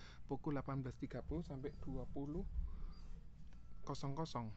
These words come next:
Jadi, segera daftar di bit titik L Y garis miring sehat bareng E garis mi-, minus talk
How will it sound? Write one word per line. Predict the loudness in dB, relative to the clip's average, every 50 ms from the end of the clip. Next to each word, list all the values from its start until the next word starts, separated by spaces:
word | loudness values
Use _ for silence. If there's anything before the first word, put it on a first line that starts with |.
| -4 -4 -2 -2
Jadi, | -2 0 2
segera | 2 2 0 0 2 2 2 2
daftar | 2 0 -2 0 0 -2 0 2
di | 0 0 0 0 2
bit | 4 4 4 4 2
titik | -2 0 0 0 0 0
L | 0 0 0 0 0
Y | 2 2 2 4 4 2 2 2 6 10 12 12 12 12
garis | 10 10 8 8 8 8 10
miring | 10 10 12 10 10 12
sehat | 12 12 12 12 12 12 10 8
bareng | 8 8 8 8 10 10 10 10 10 8 8
E | 8 8 8 8 8 8 8 8 8 8
garis | 8 8 6 6 4 4
mi-, | 4 4 4 4 4 4 4
minus | 6 6 6 4 4 2 2 4 6
talk | 8 10 10 10 10